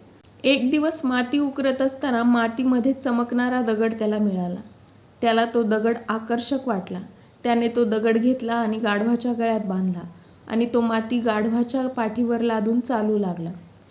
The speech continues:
चालत असताना त्याला गावातील एक शेठ भेटला, ज्याची किराण्याची दुकान होती. त्याने विचारलं, "कुठे घेऊन चालला आहेस?" कामगार म्हणाला, "माती घेऊन चाललो आहे." शेठने विचारले, "या गाढवाच्या गळ्यात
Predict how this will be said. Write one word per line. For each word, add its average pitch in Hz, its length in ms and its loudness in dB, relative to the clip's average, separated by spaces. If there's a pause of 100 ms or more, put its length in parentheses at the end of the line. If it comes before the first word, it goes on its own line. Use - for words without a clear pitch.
(460)
चालत 277 420 2
असताना 277 520 0 (320)
त्याला 262 200 2
गावातील 247 560 2 (140)
एक 240 200 0
शेठ 247 380 -2
भेटला, 208 320 0 (800)
ज्याची 226 260 2
किराण्याची 254 680 0
दुकान 233 340 -2
होती. 208 320 -2 (460)
त्याने 233 200 0
विचारलं, 240 600 0 (360)
"कुठे 277 280 2
घेऊन 294 300 6
चालला 247 320 2
आहेस?" 190 440 -2 (300)
कामगार 233 400 2
म्हणाला, 226 380 2 (360)
"माती 240 380 0
घेऊन 294 320 4
चाललो 240 340 2
आहे." 196 260 -2 (120)
शेठने 233 440 0
विचारले, 233 560 -2 (360)
"या 254 160 2
गाढवाच्या 254 640 2
गळ्यात 254 320 -2